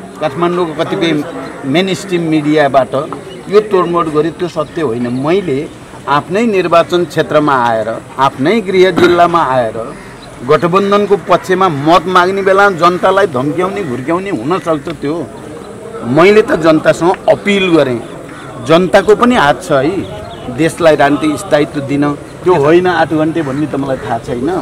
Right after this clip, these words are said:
मैले त्यो सुनेको छैन। माडीमा एकजना हाम्रो साथीको चाहिँ मृत्यु भएपछि मैले त्यहाँ पनि एउटा संवेदना दिन जानु थियो। त्यो बेला उम्मेदवारसँग भेट भयो एउटा कोठामा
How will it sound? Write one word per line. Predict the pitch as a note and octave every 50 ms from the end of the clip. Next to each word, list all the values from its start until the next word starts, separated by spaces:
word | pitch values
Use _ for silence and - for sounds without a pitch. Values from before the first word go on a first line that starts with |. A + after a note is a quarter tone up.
| A#2+ A2+ A#2
मैले | B2 C3 B2 B2
त्यो | A2+ - C3+ B2 A#2+
सुनेको | - - C3 B2 B2+ B2 A2 A#2+
छैन। | A2 - - G#2+ A#2 C#3 F3 F3+ B2 G#2+ - - -
माडीमा | B2+ B2 C3 C#3 C#3+ D3+ D#3+ D#3+ D#3+ E3 E3 D#3 C3+
एकजना | A#2+ - - C3+ C3+ C#3 C#3+ C3+ D3 C#3 C#3+ C#3 B2+ A2+ - A2
हाम्रो | A2 A#2 A#2 B2+ A#2+
साथीको | - - A#2 A#2 G#2+ - C#3 A#2+ B2+ B2
चाहिँ | A#2+ C#3 C3+ B2+ A#2 A#2
मृत्यु | C3+ C#3+ C3+ - D#3+
भएपछि | C#3 B2 A2+ A#2 B2 A2+ A#2 A#2+ - F3
मैले | F3 D#3+ C#3+ C3 B2+ B2+ B2+ B2 A2+ G#2 - -
त्यहाँ | D3+ C#3+ C#3 C3+
पनि | C3 B2 C#3+ E3 F3+ E3+ C3+ A2 - - - C3
एउटा | C3 A#2+ A#2+
संवेदना | A#2 - C3+ C3+ C#3+ D3 C#3 C3 C#3 C#3 C#3 C3+
दिन | A#2+ B2 C3 C3 B2+ A2+ G2+
जानु | G#2 B2 A#2 B2 C3 C3
थियो। | B2 - - A#2+ B2+ D3+ F3 - - - - - - - - G#3+ F#3
त्यो | D#3 D3+
बेला | D#3 D#3 D3+ D#3+ D#3
उम्मेदवारसँग | D#3 - - D3+ D3+ D#3 D#3 C3 D3 D3 D3 C3 - D#3 D3+ C#3
भेट | A2 G#2 B2 B2+ A#2+
भयो | A#2+ C3+
एउटा | C#3 C#3 C3+ C#3
कोठामा | C#3 - B2+ C3 B2 - C3+ A#2 B2 D3 F3